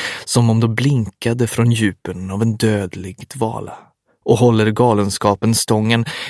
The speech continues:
genom att bedöva minnet av outsägliga ting. I sådana hus har det bott generationer av underliga människor,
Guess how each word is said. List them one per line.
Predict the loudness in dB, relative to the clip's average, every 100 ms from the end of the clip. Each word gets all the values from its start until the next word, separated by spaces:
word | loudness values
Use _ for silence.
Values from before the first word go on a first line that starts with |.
| 0
genom | 4 4
att | 2 2
bedöva | 0 2 2 2 0
minnet | 0 0 -2 -10 _ -20 -20 -6
av | -6 -6
outsägliga | -8 -4 -2 -2 -6 -4 -2 -4 -4 -6 -6
ting. | -6 -10 -10 -16 _ _ _ _ _ _ _ _
I | -2
sådana | 2 4 4 4 4
hus | 2 0 -2 -8 -4
har | 0
det | 2
bott | 2 -2 -2
generationer | 2 2 2 0 -2 0 0 0 -2
av | -2 -2
underliga | 2 2 0 -2 -6 -6 -4
människor, | -4 -4 -6 -14 -16